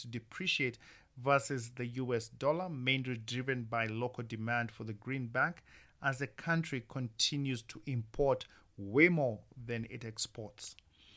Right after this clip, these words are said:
Case in point, over the past two years, the Kenya shilling has depreciated from a rate of one oh one point three five that was recorded on the second of January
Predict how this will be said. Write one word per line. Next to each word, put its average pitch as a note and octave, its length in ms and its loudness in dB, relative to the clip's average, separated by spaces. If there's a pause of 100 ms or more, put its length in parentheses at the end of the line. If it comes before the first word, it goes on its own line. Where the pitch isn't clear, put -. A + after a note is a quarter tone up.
(260)
Case D3+ 320 0
in C3 140 4
point, F3 500 4
over C#3+ 120 -4
the C3 80 -2
past C#3 400 2
two D3+ 120 -2
years, C3+ 360 2
the C3 60 -8
Kenya C3 300 -6
shilling C3+ 400 -2
has A2+ 160 -4
depreciated B2+ 760 0
from A#2+ 220 -4
a A2+ 40 -2
rate B2 320 -2
of A2 140 -6
one B2 240 -2
oh A#2+ 40 -4
one A#2 320 -2
point A2 280 -6
three C3 180 -10
five C#3+ 360 -8 (480)
that B2+ 100 -2
was B2 320 2
recorded B2+ 560 -2
on A2+ 120 0
the A2 100 -2
second B2+ 420 -4
of G#2 140 -8
January A#2+ 420 -2